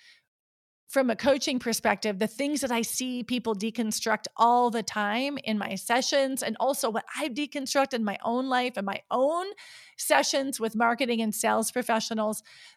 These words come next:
those are things that are holding you back, right? If you wanna have behind the scenes around, you know, having your own thing, money is one of those things.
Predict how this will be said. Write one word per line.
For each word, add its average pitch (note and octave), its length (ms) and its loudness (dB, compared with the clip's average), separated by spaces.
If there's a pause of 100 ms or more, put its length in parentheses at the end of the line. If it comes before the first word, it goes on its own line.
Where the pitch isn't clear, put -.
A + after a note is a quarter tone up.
those C#4 220 6
are G4 60 4
things F#4 260 -2
that D4+ 160 4
are C4 100 4
holding C4+ 420 2
you B3 140 0
back, - 640 0 (540)
right? A#3+ 280 6
If A#3 140 -4
you A#3+ 120 2
wanna D4 420 6
have C4 240 4
behind B3 320 2
the B3 60 2
scenes A3+ 520 -2
around, G#3+ 480 0
you A#3 100 0
know, G#3 140 0
having C4 320 4
your C#4 140 4
own A#3 160 4
thing, A3+ 460 0
money D4 380 0
is - 160 0
one A3+ 280 2
of D4 120 -2
those A3+ 260 2
things. - 640 -4